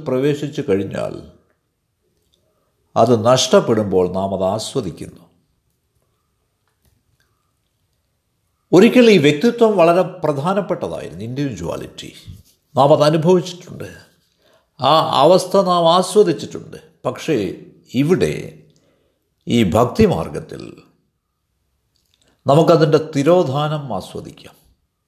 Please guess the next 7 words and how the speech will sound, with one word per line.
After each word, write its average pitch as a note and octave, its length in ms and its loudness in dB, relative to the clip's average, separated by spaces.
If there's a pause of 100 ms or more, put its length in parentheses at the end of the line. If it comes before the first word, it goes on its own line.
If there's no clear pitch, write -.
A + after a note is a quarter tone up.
(1300)
വൈയക്തികതയുടെ E3 1000 4
ഈ C3+ 360 0
തിരോധാനത്തിൻ്റെ C#3+ 1000 2
സൗന്ദര്യം E3 680 -6
നുകരാം. - 380 -14 (1400)
അത് A#2+ 200 -4
പൊയ്ക്കൊള്ളട്ടെ. D#3 600 2